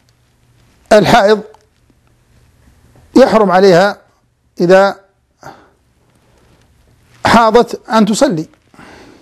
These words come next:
النبي صلى الله عليه وسلم كان يقول للصحابية: "إذا أقبل أو إذا أقبلت الحيضة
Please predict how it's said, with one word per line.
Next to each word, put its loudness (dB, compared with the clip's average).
النبي 2
صلى 0
الله 2
عليه 0
وسلم -4
كان 2
يقول 2
للصحابية: -2
"إذا 2
أقبل -4
أو 0
إذا 0
أقبلت -4
الحيضة 2